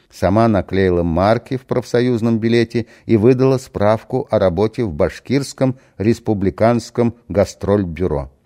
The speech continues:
Справка была на официальном бланке, но подписана руководитель курсов С Г Зиновьев. И взялась за телефонную трубку, давая понять Саше, что, мол, "всё,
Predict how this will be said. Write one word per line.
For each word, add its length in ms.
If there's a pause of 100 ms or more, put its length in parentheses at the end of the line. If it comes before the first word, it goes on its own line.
(160)
Справка 500
была 360
на 180
официальном 680
бланке, 640 (380)
но 240
подписана 760 (300)
руководитель 800
курсов 640
С 440
Г 420 (200)
Зиновьев. 760 (260)
И 200
взялась 500
за 100
телефонную 600
трубку, 560 (260)
давая 320
понять 380
Саше, 420
что, 200
мол, 280 (240)
"всё, 420